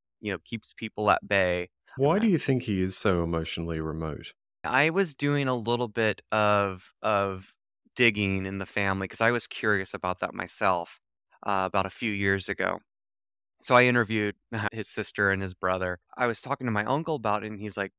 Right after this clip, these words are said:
Speaker 1: "George, your dad used to be just like me. Like, he was just as, as gregarious, just as outgoing and stuff." And he said,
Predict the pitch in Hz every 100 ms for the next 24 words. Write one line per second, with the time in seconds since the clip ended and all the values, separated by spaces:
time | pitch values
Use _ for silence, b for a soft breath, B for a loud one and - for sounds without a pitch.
0 | _ - 123 120 - - - 110 120 127
1 | 117 113 107 107 101 95 95 104 101 101
2 | 95 - - _ - - _ _ 113 104
3 | _ - 120 117 110 107 98 92 - -
4 | 135 - 131 110 101 113 104 98 98 104
5 | 95 95 92 - 120 - 113 101 98 -
6 | 92 92 92 95 - 101 95 _ _ _
7 | _ - 113 - 110 101